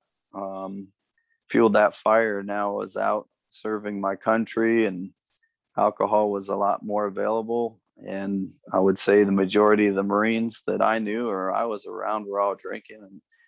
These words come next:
it just kinda turned into a huge drinking party inside the barracks. And it was just getting worse and worse. I started drinking during the week,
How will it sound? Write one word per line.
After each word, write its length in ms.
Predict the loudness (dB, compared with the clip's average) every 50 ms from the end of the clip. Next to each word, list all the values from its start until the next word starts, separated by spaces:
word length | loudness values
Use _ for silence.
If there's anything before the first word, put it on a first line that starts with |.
| _ _ _ -12
it 80 | -6 -2
just 240 | -2 -2 -2 -2
kinda 260 | 0 0 2 2 2 -2
turned 280 | -2 -2 -2 0 2 0
into 380 | 0 0 -2 -2 -2 0 0
a 80 | 0 -2
huge 500 | -4 -4 -2 0 0 0 0 -4 -8 -2
drinking 420 | 0 0 0 0 0 -2 -4 -2
party 400 | 2 2 4 4 4 4 2 0
inside 400 | 0 -2 -2 0 0 0 0 -2
the 80 | -4 -4
barracks. 720 | -2 0 0 0 0 -2 -4 -6 -12 -18 -18 -18 -20 _ _ _ _ _ _ _ _ _ _ _ -8
And 220 | -4 -2 0 2 2
it 100 | 2 2
was 160 | 2 -2 0
just 260 | 0 -2 -2 -2 -4
getting 280 | -2 -2 -2 -2 -2 -2
worse 340 | 0 2 0 0 -2 -4 -10
and 100 | -8 -4
worse. 440 | -2 -2 0 0 -2 -4 -6 -8
I 80 | -8 -8
started 380 | -6 -2 0 0 0 0 -2 -2
drinking 440 | -2 -2 -2 -4 -6 -8 -8 -4
during 320 | 0 0 0 0 -2 -4 -6
the 100 | -6 -6
week, 380 | -4 -2 -2 -2 -2 -2 _